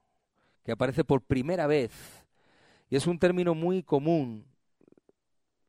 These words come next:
en nuestros días, no tan común en aquellos días. Cuando una pareja en el Oriente se casaba, la relación era una relación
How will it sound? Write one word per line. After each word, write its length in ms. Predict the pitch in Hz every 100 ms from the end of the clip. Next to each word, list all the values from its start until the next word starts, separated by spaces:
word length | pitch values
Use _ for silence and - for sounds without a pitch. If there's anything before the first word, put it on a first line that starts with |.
| _ _ _ _ _
en 180 | - 135
nuestros 400 | 156 175 151 131
días, 520 | 139 117 95 - - _ _ _ -
no 220 | 135 170
tan 240 | 170 160
común 420 | 143 131 147 147 - -
en 180 | 120 113
aquellos 520 | 113 156 127 101 -
días. 560 | 85 - - - - _ _ _ _ _ _ _ _ _ _ _ _ _ _ _ _ _
Cuando 340 | - 151 160 175
una 180 | 220 240
pareja 400 | 185 180 180 175
en 60 |
el 100 | 151
Oriente 720 | 127 143 160 120 98 98 104 _
se 240 | - - 120
casaba, 640 | 117 - 160 127 98 98 _ _ _ _ _ _ _ _ _ _ _
la 240 | 131 147 151
relación 960 | 151 143 135 - 190 180 120 101 104 _ _ _ _ _ _ 143
era 140 | 160
una 120 | 160
relación 720 | 131 123 117 - 156 156 143